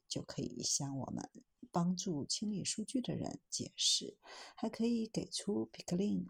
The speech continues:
我们已经发出的快速解决问题的技巧。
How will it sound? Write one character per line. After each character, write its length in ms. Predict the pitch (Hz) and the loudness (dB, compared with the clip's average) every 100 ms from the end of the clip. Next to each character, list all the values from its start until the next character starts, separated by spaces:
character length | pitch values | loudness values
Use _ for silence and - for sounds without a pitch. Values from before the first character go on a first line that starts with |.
| - | -2
我 80 | 131 | 0
们 180 | 160 170 | 2 0
已 80 | |
经 260 | - 151 156 - | 0 0 -2 -2
发 220 | 202 202 | -2 -2
出 200 | - 226 | 0 0
的 220 | - - _ | 0 -4 _
快 240 | - 214 | -6 -2
速 260 | - 202 185 | -2 -2 -6
解 200 | - 185 | -8 -8
决 160 | - | -4
问 200 | 156 190 | -2 -2
题 120 | 180 175 | 0 -2
的 100 | 196 | -2
技 340 | - 277 226 | 0 0 2
巧。 220 | - - | 0 -4